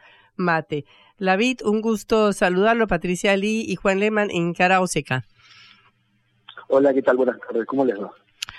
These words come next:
Speaker 1: Bueno, pues regular, ¿no? Porque esta incertidumbre económica está afectando a todo el mundo, que está viendo cómo se le acaba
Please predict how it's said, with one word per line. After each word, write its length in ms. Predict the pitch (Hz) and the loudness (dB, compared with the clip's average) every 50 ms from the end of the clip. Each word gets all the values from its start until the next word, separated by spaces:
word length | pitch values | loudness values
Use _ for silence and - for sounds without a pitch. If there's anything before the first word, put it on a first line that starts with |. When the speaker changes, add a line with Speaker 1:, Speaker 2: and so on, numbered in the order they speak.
| - - _ | -20 -12 _
Speaker 1:
Bueno, 380 | 214 247 277 277 233 190 175 | 0 2 2 4 2 0 0
pues 280 | 170 208 202 190 - - | 0 0 0 0 -2 -4
regular, 540 | 202 180 185 185 190 175 185 202 247 262 240 | -6 -2 -2 -2 -2 -2 0 2 2 2 2
¿no? 220 | 190 175 202 214 | 2 0 0 0
Porque 480 | 208 226 190 180 - 196 190 185 190 190 | 0 -2 -4 -2 0 2 2 4 4 2
esta 320 | 185 - - 233 208 214 | 2 2 2 2 2 4
incertidumbre 600 | 220 208 185 - 202 180 - 208 202 208 214 220 | 2 2 0 0 -2 -2 0 -2 -2 0 0 -2
económica 720 | 220 196 185 175 185 202 233 247 220 - 220 196 180 170 - | -2 0 0 0 0 0 -2 -2 0 2 2 2 2 0 0
está 600 | 175 170 160 147 - _ - 180 180 196 208 185 | -4 -4 -4 -4 -6 _ 2 2 4 4 4 2
afectando 580 | 180 - - 170 170 - 180 190 208 214 226 - - | 2 0 -2 -6 -2 0 0 0 2 0 -2 0 0
a 160 | 170 160 - | -2 -2 -2
todo 260 | _ 214 202 214 190 | _ 0 0 2 2
el 80 | 175 170 | 2 2
mundo, 460 | 185 202 190 180 175 170 180 202 214 | 2 2 2 2 2 2 0 0 -2
que 160 | - - 147 | -2 -2 -2
está 220 | 165 147 - 180 175 | -2 0 0 0 0
viendo 260 | 190 196 196 202 196 | 0 0 0 -2 -2
cómo 300 | 196 214 208 208 220 214 | -2 -2 0 0 -2 0
se 140 | 208 208 185 | -2 -2 0
le 280 | 185 180 180 175 175 - | 0 2 2 2 0 0
acaba 560 | 170 170 170 - 208 214 220 220 226 240 | -2 -2 0 2 2 4 4 4 4 2